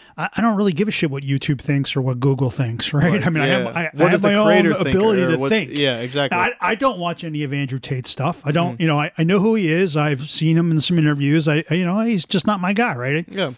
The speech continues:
Speaker 2: for sure.
Speaker 1: So I don't watch any of his videos.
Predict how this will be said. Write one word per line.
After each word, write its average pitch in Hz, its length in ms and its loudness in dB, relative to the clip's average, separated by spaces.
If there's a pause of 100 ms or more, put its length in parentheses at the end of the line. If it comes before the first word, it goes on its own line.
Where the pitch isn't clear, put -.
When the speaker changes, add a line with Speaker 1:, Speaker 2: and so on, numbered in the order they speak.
(140)
Speaker 2:
for 139 100 -6
sure. 151 220 -2
Speaker 1:
So 190 160 2
I 175 140 2
don't 185 420 -2
watch 180 320 -4
any 180 200 0
of 190 80 -2
his 180 120 2
videos. 170 500 0